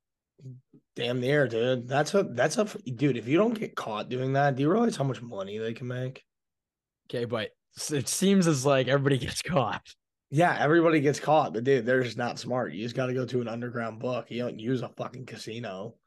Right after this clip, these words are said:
Speaker 1: You go to an underground, like, bookie, and you just literally bet on yourself under an anonymous name.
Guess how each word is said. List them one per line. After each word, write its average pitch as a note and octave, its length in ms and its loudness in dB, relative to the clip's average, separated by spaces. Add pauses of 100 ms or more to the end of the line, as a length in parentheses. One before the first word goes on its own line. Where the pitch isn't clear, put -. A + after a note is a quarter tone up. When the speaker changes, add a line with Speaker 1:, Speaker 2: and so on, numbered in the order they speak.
(640)
Speaker 1:
You C3+ 160 -2
go C3+ 80 4
to C3 160 2
an B2 60 -2
underground, B2 640 -4 (100)
like, A2+ 260 -8
bookie, G2+ 480 -4 (460)
and A#2 80 -10
you B2+ 100 -2
just A#2 160 -4
literally B2+ 260 0
bet A2 220 -8
on A2 200 -8
yourself G2 520 -10 (480)
under A#2+ 260 -4
an A2+ 80 -6
anonymous G#2+ 520 -8
name. F#2 320 -10